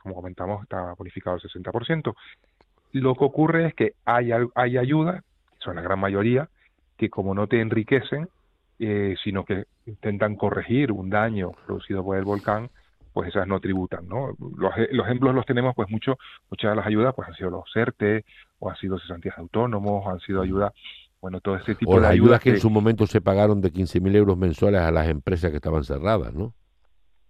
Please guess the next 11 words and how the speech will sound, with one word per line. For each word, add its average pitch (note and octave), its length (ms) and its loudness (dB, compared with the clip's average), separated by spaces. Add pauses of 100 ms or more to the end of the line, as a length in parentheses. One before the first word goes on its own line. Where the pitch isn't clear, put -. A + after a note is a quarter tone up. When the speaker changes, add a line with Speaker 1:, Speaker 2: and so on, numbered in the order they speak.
(340)
Speaker 1:
E-, - 120 -16
e-, C3 260 -8
exacto, C3+ 340 0
todo F3 100 2
lo G3+ 100 2
que F#3+ 120 -2
no F3 80 0
te E3+ 80 -2
vaya F#3 320 2
enriqueciendo, D#3 960 -4 (440)
eso F3+ 400 -2